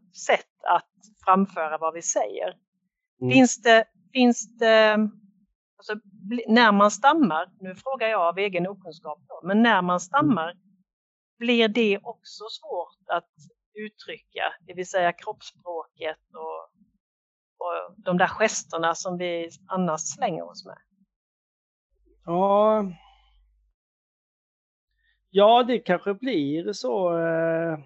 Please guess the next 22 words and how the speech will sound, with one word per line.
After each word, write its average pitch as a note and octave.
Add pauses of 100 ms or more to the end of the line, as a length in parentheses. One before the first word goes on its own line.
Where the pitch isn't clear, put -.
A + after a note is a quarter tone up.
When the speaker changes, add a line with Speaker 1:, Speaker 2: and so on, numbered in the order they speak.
(160)
Speaker 2:
ja, F#3
jag F3+
b-, F3+
b-, F3
brukar G3
inte F#3+
använda D#3
så D3+
mycket C#3+
k-, -
kroppsgester -
så, C#3+
men, C3+ (500)
men D#3
det F3
är F3 (580)
just F3
det F#3
exempel D#3
som D#3
du D#3+
sa C#3+